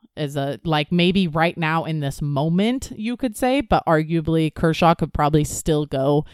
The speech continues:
head to head with him to a, to an extent when it comes to matching up, uh, stats per stats. I don't trust anything that comes out of the Astros numbers, so we'll see how that goes.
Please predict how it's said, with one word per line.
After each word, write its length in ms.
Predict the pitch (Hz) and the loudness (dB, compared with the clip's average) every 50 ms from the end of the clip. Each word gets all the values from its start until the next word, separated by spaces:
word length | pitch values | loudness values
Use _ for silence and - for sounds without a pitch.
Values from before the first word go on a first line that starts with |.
| - - - _ _ _ _ - - - _ _ _ - | -20 -20 -20 _ _ _ _ -20 -20 -20 _ _ _ -6
head 280 | 170 156 151 165 160 147 | -4 -2 0 0 0 0
to 80 | 156 | 0
head 240 | 143 143 151 143 139 | -2 0 0 -2 -2
with 160 | 127 131 131 | -2 -2 0
him 220 | - 147 131 139 143 | 0 -2 -2 -2 0
to 160 | - 156 143 | 2 2 4
a, 80 | 135 135 135 - - | 2 2 -2 -4 -8
to 280 | - - - 170 160 151 | -6 -2 2 4 4 4
an 80 | 147 143 | 2 0
extent 500 | 139 - - - - 147 131 127 131 - | -4 -6 -8 -6 -6 -6 -6 -8 -10 -10
when 160 | - 156 156 147 | -8 -8 -8 -8
it 120 | - - | -8 -10
comes 300 | - - 143 139 139 - - | -8 -8 -8 -8 -8 -8 -6
to 220 | 170 135 135 143 | -6 -4 -4 -4
matching 420 | 156 156 143 135 139 - - 139 135 | -4 -4 -4 -4 -6 -8 -8 -10 -10
up, 300 | - - 120 95 - _ - | -10 -10 -12 -12 -12 _ -8
uh, 260 | - 151 143 143 - - | -6 -6 -6 -6 -6 -8
stats 720 | - - - - 135 131 139 147 - _ - - - - | -10 -6 -4 -2 -2 -2 -4 -8 -12 _ -20 -16 -12 -8
per 140 | - 151 139 | -6 -6 -6
stats. 400 | - - 113 107 110 117 - - | -6 -6 -6 -6 -6 -6 -4 -4
I 140 | 131 143 143 | -2 -2 -2
don't 240 | 143 147 - - | -2 -4 -6 -6
trust 280 | - - 147 147 - - | -4 -2 -2 -2 -2 -4
anything 380 | - 151 151 139 143 - 147 151 | -6 -4 -4 -4 -6 -6 -8 -8
that 140 | 147 147 - | -8 -10 -8
comes 220 | - 151 147 147 | -8 -6 -4 -2
out 100 | 135 139 | -2 -2
of 80 | 143 143 | -2 -2
the 60 | 139 | -2
Astros 560 | 123 135 147 143 - - - 147 143 147 147 | -2 -4 -4 -4 -4 -4 -4 -4 -4 -4 -4
numbers, 420 | 151 143 143 139 143 143 143 147 - | -4 -6 -4 -4 -4 -4 -4 -6 -8
so 420 | - - 139 139 135 135 139 139 - - - - - - - - _ - | -8 -8 -8 -6 -6 -6 -8 -10 -12 -20 -20 -20 -20 -20 -20 -20 _ -6
we'll 100 | - 165 | -4 -2
see 140 | 156 - 165 | -2 0 0
how 160 | 151 147 143 | 0 2 2
that 180 | 147 165 190 - | 2 2 0 2
goes. 440 | 196 185 185 190 190 185 175 - | 2 2 4 4 4 2 0 -4